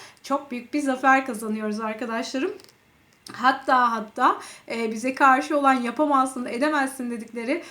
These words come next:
her şeyi çok güzel yapacağız. Bu ilişki anlamında da olabilir, iş anlamında da olabilir, kendimizi göstereceğimiz durumların içerisinde olabiliriz. E, diğer insanlar bizim yaptığımız ve kazandığımız bu zafere ortak olmaya çalışacaklar arkadaşlar.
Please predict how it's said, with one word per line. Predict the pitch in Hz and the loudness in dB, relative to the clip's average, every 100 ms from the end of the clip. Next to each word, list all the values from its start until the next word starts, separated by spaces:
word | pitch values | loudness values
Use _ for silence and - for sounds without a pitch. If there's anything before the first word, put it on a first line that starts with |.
| - | -4
her | 302 330 | 2 4
şeyi | 339 277 269 | 2 0 -2
çok | 359 349 | -2 -4
güzel | 247 226 226 | -6 -6 -4
yapacağız. | 220 220 214 339 - | -6 -6 -2 -2 -2
Bu | 269 | -8
ilişki | - 262 294 339 | -4 -4 -2 -2
anlamında | 339 339 330 330 | 0 0 -2 -4
da | 320 | -4
olabilir, | 320 302 320 | -4 -4 -6
iş | 285 - | -6 0
anlamında | 294 320 311 311 320 | 0 2 -2 -2 -4
da | 311 | -4
olabilir, | 320 302 302 | -4 -4 -6
kendimizi | 247 233 247 262 277 | -4 -2 -2 -4 -2
göstereceğimiz | 277 277 285 262 277 277 277 | -4 -4 -8 -4 -4 -4 -6
durumların | 285 294 294 | -4 -2 -2
içerisinde | 302 302 302 285 | -2 -4 -4 -4
olabiliriz. | 294 285 277 302 415 - - - - | -4 -4 -6 -6 -8 -10 -18 -18 -8
E, | 247 247 240 | -2 -2 2
diğer | 349 403 | 4 4
insanlar | 294 294 254 254 269 262 | 2 2 0 2 0 0
bizim | 285 349 | 2 4
yaptığımız | 285 269 269 285 269 269 220 | 4 2 0 -4 -2 -2 -4
ve | 240 | -6
kazandığımız | - 240 254 262 277 302 320 | -4 0 2 2 2 -2 -4
bu | 247 | -6
zafere | 262 269 269 294 403 - - - | -6 -4 -4 -2 -4 -8 -18 -8
ortak | 247 262 262 403 | 0 0 2 0
olmaya | 339 262 254 269 | 2 0 -2 -4
çalışacaklar | 233 208 202 214 202 208 208 | -4 -8 -6 -6 -6 -4 -4
arkadaşlar. | 214 214 208 202 208 - - | -4 -4 -4 -4 -6 -12 -12